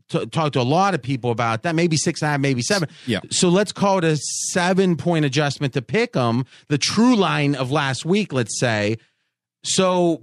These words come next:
Speaker 1: and we thought it was four. So we're still down. At that point, we were still three points downgraded with Foles based upon our initial thoughts.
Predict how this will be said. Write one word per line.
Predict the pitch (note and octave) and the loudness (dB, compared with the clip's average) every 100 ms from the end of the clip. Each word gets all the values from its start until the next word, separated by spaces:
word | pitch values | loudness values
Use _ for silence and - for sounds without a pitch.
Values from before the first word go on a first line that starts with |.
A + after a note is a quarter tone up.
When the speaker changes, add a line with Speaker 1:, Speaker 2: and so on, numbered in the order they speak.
| C#3+ | -6
Speaker 1:
and | F3 E3+ | 0 2
we | F#3 | 2
thought | G#3 G3 | 2 2
it | F3 | 2
was | F3+ | 0
four. | - C#4 C#4 | 0 2 4
So | D#3 E3+ | 4 2
we're | D#3+ | 2
still | D3+ - B3+ D4+ | 0 0 2 2
down. | G#3+ G3 F#3+ C#3+ D#3+ - | 2 0 0 -2 -4 -2
At | E3+ | -2
that | G3+ B3 G#3 | 0 -2 -2
point, | A3+ G#3+ | 0 2
we | F3+ | 4
were | F3 | 4
still | D3+ A3 F#3+ | 2 2 0
three | - F#3+ A3 | 0 0 0
points | F3+ G#3 F#3+ E3 - _ _ _ _ C3 | 0 0 0 -2 -8 _ _ _ _ -4
downgraded | E3+ E3+ F#3 D3 F3 E3+ D#3+ C#3 - _ _ _ - | -2 0 -2 0 2 4 4 2 -2 _ _ _ -2
with | D3 D#3 - - _ _ | 2 2 -2 -12 _ _
Foles | - F3 D#3+ C3 | 0 2 2 2
based | E3 D3+ | -2 -2
upon | D#3 C3+ D#3 | -2 0 2
our | D3 | 2
initial | C#3+ D#3 D3+ D3+ C3 | 2 2 2 0 -2
thoughts. | - C3 G2 - - - | 0 0 -2 -6 -16 -20